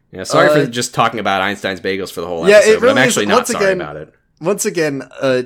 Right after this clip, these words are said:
Speaker 2: my, my two other jobs at kitchens were mostly pretty great, and I had no issues with them. It was just something about Einstein's that just
Speaker 1: Jordan
Speaker 2: brings out the worst in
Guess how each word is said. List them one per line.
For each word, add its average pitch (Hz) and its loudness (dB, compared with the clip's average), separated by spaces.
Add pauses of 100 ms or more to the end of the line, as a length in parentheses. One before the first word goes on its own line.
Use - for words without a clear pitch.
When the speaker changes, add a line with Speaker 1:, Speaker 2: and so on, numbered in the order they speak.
(160)
Speaker 2:
my, 156 -2
my 165 0
two 233 -4
other 190 0
jobs 143 -4
at 139 -8
kitchens 123 -6
were 117 -6
mostly 135 -4
pretty 131 -6
great, 104 -8
and 113 -8
I 113 -4
had 117 -6
no 110 -8
issues 107 -10
with 107 -12
them. 104 -6
It 135 -2
was 160 -4
just 214 -2
something 165 -4
about 127 -4
Einstein's 110 -6
that 120 -12
just 131 -4
Speaker 1:
Jordan 107 0
Speaker 2:
brings 131 -4
out 127 -2
the 123 -4
worst 113 -10
in 113 -8